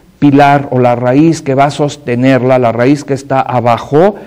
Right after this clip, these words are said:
pues debe de tener la suficiente fuerza y no debe de acumular abajo de esta corona alimento.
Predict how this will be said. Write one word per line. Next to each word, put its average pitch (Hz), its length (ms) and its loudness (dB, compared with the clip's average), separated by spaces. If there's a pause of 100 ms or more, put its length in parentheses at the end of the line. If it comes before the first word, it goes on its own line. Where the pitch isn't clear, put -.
(280)
pues 139 240 0
debe 175 680 0
de 143 160 0
tener 151 400 2
la 151 160 0
suficiente 147 680 -2
fuerza 156 720 0
y 156 100 -2
no 151 120 -2
debe 175 200 -2
de 160 100 0
acumular 139 680 0
abajo 143 400 0
de 135 160 0
esta 131 240 -4
corona 123 400 -2
alimento. 139 640 -2